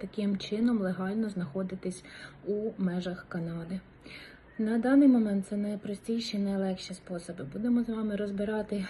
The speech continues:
можливі ще варіанти. Можливо, все-таки після тридцять першого березня щось зміниться і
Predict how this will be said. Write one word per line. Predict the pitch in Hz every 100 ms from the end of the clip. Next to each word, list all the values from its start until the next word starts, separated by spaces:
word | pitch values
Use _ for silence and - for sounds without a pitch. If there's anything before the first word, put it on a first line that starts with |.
| -
можливі | 220 202 190 208 202
ще | 196 - 220 208
варіанти. | 196 190 180 185 185 190
Можливо, | 196 202 220 214 220 226 220
все-таки | - 208 202 202 190 190
після | 190 190
тридцять | 185 196 190
першого | - 185 - 185 180
березня | 185 190 190 196
щось | 185 202 190
зміниться | 196 190 208 196 208
і | 190 180